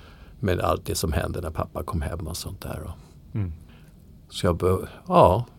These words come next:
Speaker 1: och det var där allting började hända. Jag har varit mobbad, utanförskap. Kallade mig för tomaten i klassrummet, för jag var så rädd för att få frågor utav läraren och såna där saker.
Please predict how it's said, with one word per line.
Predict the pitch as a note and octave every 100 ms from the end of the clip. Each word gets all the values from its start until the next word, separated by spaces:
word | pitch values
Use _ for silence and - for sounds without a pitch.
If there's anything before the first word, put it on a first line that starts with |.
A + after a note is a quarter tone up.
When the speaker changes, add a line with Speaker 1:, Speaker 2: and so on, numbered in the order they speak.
| -
Speaker 1:
och | E3+ G#2
det |
var | G2+ G2+
där | F#2+ A#2 G#2
allting | F2+ - F2+
började | D#2+ E2 D#2+
hända. | D#2+ D#2+ E2+ F2 -
Jag | -
har | -
varit | E2 D#2+ - -
mobbad, | F2 G2+ F#2+ F#2+ F#2 G2+
utanförskap. | G2+ F#2+ G2 - F2+ - F2+ - - - A#2 - - -
Kallade | - F#2+ F2+
mig | F#2 F2
för | - E2+
tomaten | - F#2+ E2 F2+ G2 - F#2+
i |
klassrummet, | - F#2 - - F2+ F2 -
för | G2
jag |
var | F2+
så | F2 -
rädd | F2+ F2+ F2+
för | -
att | -
få | -
frågor | - G2 F2 E2+ E2+
utav | - E2+
läraren | F2 F2+ - E2+ E2+
och | F2+
såna | - F#2+
där | - G2+
saker. | - E2 D#2+ - -